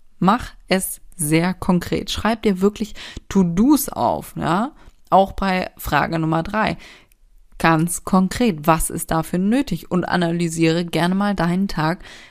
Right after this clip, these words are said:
Mit was verbringst du den ganzen Tag?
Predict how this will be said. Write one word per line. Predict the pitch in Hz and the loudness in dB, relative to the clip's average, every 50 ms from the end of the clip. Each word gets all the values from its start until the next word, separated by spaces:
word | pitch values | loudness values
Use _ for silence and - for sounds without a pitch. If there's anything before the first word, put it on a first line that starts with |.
| - _ _ | -20 _ _
Mit | - 175 165 156 160 160 | 0 0 0 0 2 0
was | 175 226 240 - - - | 0 0 0 -4 -6 -8
verbringst | - - 202 180 - 170 180 196 208 208 - - - | -2 -2 0 2 2 2 2 2 0 -2 -4 -4 -4
du | 220 226 247 254 269 - - | -2 -2 -2 -4 -6 -2 -2
den | 170 165 156 | -2 0 0
ganzen | - 143 156 175 196 - - 233 233 233 - | 0 -2 -2 -2 -2 -2 -2 -2 -2 -2 -2
Tag? | - 254 269 262 208 175 - - | -2 -2 0 0 -2 -4 -4 -12